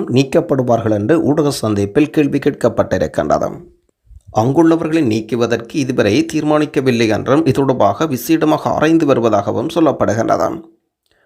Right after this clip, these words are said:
முப்படையினர் தொடர்ந்தும் விகாரிகளுக்கான விசேட பாதுகாப்பு வழங்குவார் என்றும் செய்தியாளர் சந்திப்பில் கருத்து வெளியிட்டிருக்கின்றார். பிரித்தானியாவானது இலங்கைக்கு பயண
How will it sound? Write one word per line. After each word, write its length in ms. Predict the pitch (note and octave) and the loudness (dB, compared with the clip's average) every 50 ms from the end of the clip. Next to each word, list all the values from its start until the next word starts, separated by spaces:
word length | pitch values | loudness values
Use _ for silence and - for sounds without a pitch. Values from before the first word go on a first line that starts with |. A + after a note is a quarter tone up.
| _ - | _ -2
முப்படையினர் 640 | G#2 A2 G#2 G#2 B2 B2 A#2 A2+ A2 A2 C3+ E3 F3+ | -2 -2 0 2 0 0 2 2 0 0 0 0 0
தொடர்ந்தும் 500 | D#3+ C3+ A2+ A#2 A2+ A2+ A#2 D3 D#3+ D3+ | -2 0 0 0 0 0 0 0 0 0
விகாரிகளுக்கான 880 | A2 G#2+ G#2+ - A#2 A#2+ A#2 A2 A#2+ A2+ A2+ - - A#2+ A#2 B2 C#3+ D#3+ | -2 -4 -2 0 0 0 0 0 0 -2 -2 -2 -2 -4 -2 0 -2 0
விசேட 400 | D3 B2+ - - D3+ D3 D3 C#3 | -2 -2 -2 0 0 2 2 2
பாதுகாப்பு 540 | B2 B2+ B2 A#2+ A#2 - B2 A2+ - - A2 | 2 2 0 0 0 -2 -2 -2 0 -2 -4
வழங்குவார் 580 | F2+ G#2 G#2+ C3 D3 C#3+ - E3 D3+ C#3+ C3+ A#2 | -2 0 0 -2 -2 -2 -2 2 2 4 4 4
என்றும் 300 | G#2+ G#2+ C3 D3 D#3+ E3 | 2 2 2 2 2 2
செய்தியாளர் 460 | - - C#3 D3+ D#3+ E3+ D#3 D3+ C#3+ - | 0 0 -2 -2 0 -2 -4 -4 -2 -4
சந்திப்பில் 480 | B2+ A#2 A2 A2+ A2 - D#3 D#3+ D#3+ | -4 -2 -2 -2 -2 0 -2 -2 -2
கருத்து 280 | - D#3+ E3 D#3+ - D3+ | -2 -6 -6 -4 -2 -2
வெளியிட்டிருக்கின்றார். 880 | C#3 A#2 G#2+ G#2 - - G#2 G2 F#2 - - - G2 F2+ F2+ - D2+ - - _ _ _ _ _ _ | 0 0 0 0 0 0 0 0 0 -2 -2 -4 -2 0 0 0 0 -2 -8 _ _ _ _ _ _
பிரித்தானியாவானது 1040 | A2+ A2 B2+ D3+ E3 - F#3+ F#3 F3+ F#3 F3+ E3+ C#3+ A#2 A#2+ A#2 A2+ A2+ A2+ C3+ D#3+ - | -4 0 2 2 2 0 -4 -4 -2 0 0 0 0 0 0 0 0 0 -2 -2 -4 -2
இலங்கைக்கு 560 | - G#2+ A2+ D3 D#3+ E3 E3 E3 E3 - E3 E3 | -2 0 0 2 2 2 2 0 0 -2 -4 -4
பயண 280 | - A2+ B2+ D#3 E3+ | -2 -4 -2 -2 -2